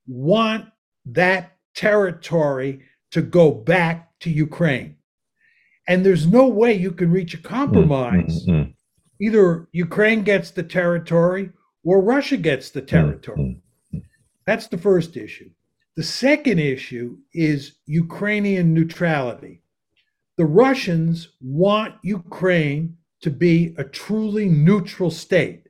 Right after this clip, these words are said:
Speaker 2: Mm.
Speaker 1: They do not want Ukraine to be part of nato.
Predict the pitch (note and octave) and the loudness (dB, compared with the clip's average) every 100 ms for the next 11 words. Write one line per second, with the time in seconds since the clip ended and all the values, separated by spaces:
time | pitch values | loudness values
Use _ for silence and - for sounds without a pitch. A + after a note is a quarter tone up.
0 | - F3 D3+ - E3+ D#3+ - - C#3+ E3+ | 0 2 2 -2 -2 -2 -4 -12 -2 2
1 | B3+ B3+ F3 F#3 F#3 - D#3 E3 - F#3 | 2 0 0 0 -2 -4 -2 -2 0 0
2 | D#3+ D#3+ D#3+ E3 C3+ D3+ D3 D#3+ D#3+ C#3 | 2 0 -2 -6 -8 -8 -6 -2 -2 -2
3 | A#2 C3 B2+ A#2+ C3 G3+ | -4 -6 -4 -4 -6 -10